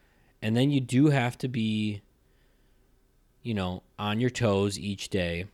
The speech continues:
of what do you need to adjust. But I think Hannibal showed plenty of times that he can adjust on the fly. I think Face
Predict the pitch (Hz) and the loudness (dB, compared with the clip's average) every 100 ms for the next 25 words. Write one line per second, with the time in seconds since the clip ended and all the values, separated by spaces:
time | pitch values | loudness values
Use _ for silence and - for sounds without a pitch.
0 | _ _ - 98 92 92 92 98 - 110 | _ _ -6 -6 -4 -6 -2 -2 0 -2
1 | 104 101 113 117 107 98 87 85 - - | 0 0 0 0 -2 -4 -2 -4 -10 -14
2 | _ _ _ _ _ _ _ _ _ - | _ _ _ _ _ _ _ _ _ -20
3 | _ _ - 104 98 127 110 - 135 139 | _ _ 0 0 2 0 -2 -2 0 2
4 | 104 92 87 - - - 110 101 95 90 | 2 0 -4 -10 -10 0 2 2 0 -4
5 | - _ _ - 127 120 101 107 95 87 | -16 _ _ -2 2 2 2 0 -4 -4
6 | 87 - 104 90 87 90 95 87 - 87 | -8 -8 -6 -6 -6 -4 -4 -4 -6 -8
7 | 85 - 87 80 - - - _ _ _ | -8 -6 -6 -8 -12 -20 -20 _ _ _
8 | - - 117 135 113 87 - - 165 123 | -20 -2 -2 2 0 0 -10 0 4 6
9 | 90 - - | 4 -2 -6